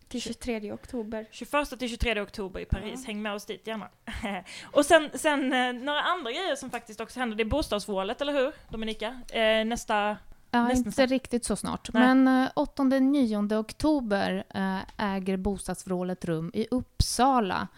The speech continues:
Speaker 3: Eh, på Trädgårdsgatan, eh, i en lokal som heter Grand. Eh, och även lokal som heter Skrapan. Och, eh, bo-, för de som inte vet vad bostadsvrålet är så är det en,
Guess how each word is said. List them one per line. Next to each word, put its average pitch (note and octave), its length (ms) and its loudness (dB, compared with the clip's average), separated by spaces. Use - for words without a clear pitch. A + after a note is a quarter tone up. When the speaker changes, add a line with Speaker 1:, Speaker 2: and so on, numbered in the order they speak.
Speaker 3:
Eh, G#3 160 6
på B3 140 4
Trädgårdsgatan, G3+ 1120 2
eh, G3 420 -4
i G3+ 40 -2
en G3 60 0
lokal G3+ 320 2
som G3+ 160 -2
heter G3 180 -4
Grand. A#3+ 520 0
Eh, A3 300 2
och - 300 -4
även G3+ 360 0
lokal G3 260 -2
som G3+ 100 0
heter G3 140 -2
Skrapan. G#3 840 0
Och, - 220 -6
eh, G#3 100 2
bo-, - 260 -8
för - 140 -2
de A#3 200 6
som A#3 160 6
inte A3+ 180 4
vet A#3+ 280 4
vad B3 100 2
bostadsvrålet G3+ 680 0
är F#3+ 200 0
så F#3+ 160 -4
är F#3+ 80 0
det F#3+ 60 -2
en, G3+ 260 -4